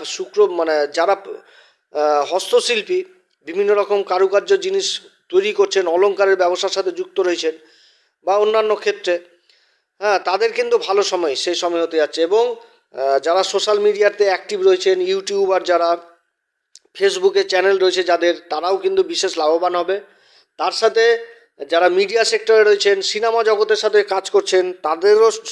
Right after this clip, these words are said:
যথেষ্ট ভালো সময়। সেলসের ডিপার্টমেন্টে যারা রয়েছেন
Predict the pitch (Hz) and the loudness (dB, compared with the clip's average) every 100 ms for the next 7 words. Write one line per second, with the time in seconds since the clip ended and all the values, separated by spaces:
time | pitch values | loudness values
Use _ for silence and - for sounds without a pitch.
0 | - 170 170 214 214 175 180 220 214 208 | -8 -4 -2 -2 -2 -2 2 2 2 2
1 | 214 202 - 220 214 220 196 208 208 208 | 0 0 0 0 2 0 0 -2 0 2
2 | 208 196 196 196 185 180 190 | 2 2 2 2 0 -2 -4